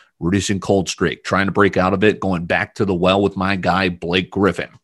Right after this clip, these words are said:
Over three and a half assists. He had six against a really good defensive team against the Lakers. Uh, not a great defensive team here in the Warriors. I like over three and a half for my boy Blake. Uh, on the ice, I like Edmonton here, plus one oh five.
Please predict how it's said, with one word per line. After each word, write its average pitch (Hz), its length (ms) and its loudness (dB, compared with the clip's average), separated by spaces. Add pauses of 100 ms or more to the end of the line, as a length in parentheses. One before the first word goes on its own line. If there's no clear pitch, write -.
(120)
Over 110 280 2
three 107 400 -2
and 101 100 0
a 92 60 0
half 95 320 0
assists. 110 500 2
He 107 180 2
had 80 240 -2
six - 460 0
against 98 320 -2
a 87 60 -4
really 101 260 2
good 95 140 0
defensive 98 500 -6
team 101 240 -2
against 90 240 -4
the 76 60 -8
Lakers. 117 580 2 (320)
Uh, 98 420 4
not 123 280 2
a 113 40 4
great 101 220 4
defensive 101 460 -2
team 101 240 0
here 101 280 4
in 87 140 2
the 85 80 0
Warriors. 98 600 6
I 92 60 2
like 90 200 2
over 85 420 0
three 78 260 -8
and 73 60 -8
a - 40 -10
half 69 260 -8
for 73 400 -6
my 78 160 -10
boy 73 460 -8
Blake. 87 480 0 (360)
Uh, 101 360 4
on 117 160 4
the 101 160 2
ice, 104 240 2
I 104 60 4
like 104 220 2
Edmonton 104 520 0
here, 104 240 4
plus - 320 2
one 104 120 4
oh 87 120 2
five. 98 440 2